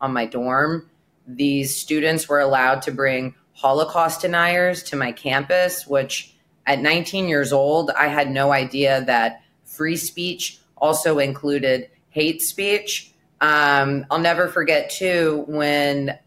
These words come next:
Israel was in a crisis with, uh, with its terrorist neighbors,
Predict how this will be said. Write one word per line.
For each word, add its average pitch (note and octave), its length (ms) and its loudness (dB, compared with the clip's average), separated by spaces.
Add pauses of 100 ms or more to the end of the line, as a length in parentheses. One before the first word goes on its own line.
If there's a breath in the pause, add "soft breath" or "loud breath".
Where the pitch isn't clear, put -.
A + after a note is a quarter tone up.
Israel D3+ 640 0
was C#3 160 -4
in C#3+ 80 -2
a C#3 80 -4
crisis C#3 760 0
with, C3+ 600 0
uh, B2+ 640 2
with D#3 160 -2
its C#3+ 160 -6
terrorist D3 560 0
neighbors, C#3 680 0